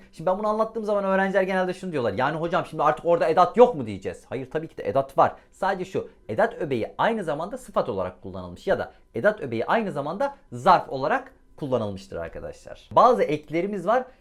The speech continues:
edatların anlamını karşılıyor. Ama biz bu eklere, bakın lütfen dikkat et, edat diyemiyoruz. Bence sözün şiirlerin mükemmelidir. Şimdi oradaki bence derken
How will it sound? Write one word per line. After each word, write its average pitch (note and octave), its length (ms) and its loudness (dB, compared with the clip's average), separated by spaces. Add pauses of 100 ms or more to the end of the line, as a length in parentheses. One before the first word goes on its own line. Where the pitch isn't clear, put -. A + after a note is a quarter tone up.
(200)
edatların F#3+ 440 -2
anlamını C3 380 -4
karşılıyor. F2+ 540 -10
Ama E3+ 340 -2 (120)
biz D#3+ 300 -6
bu D#3+ 100 -4
eklere, G#2+ 360 -2
bakın E3+ 280 0
lütfen D3 320 -2
dikkat B3 220 6
et, C#4 360 8 (680)
edat B2+ 300 -4
diyemiyoruz. F2 640 -12 (540)
Bence F3 500 -2
sözün E3+ 500 -6
şiirlerin C#3 960 -4 (120)
mükemmelidir. G#2 1080 -10 (280)
Şimdi E3+ 200 -10
oradaki F3 760 -4 (180)
bence E3+ 540 0
derken F3 480 2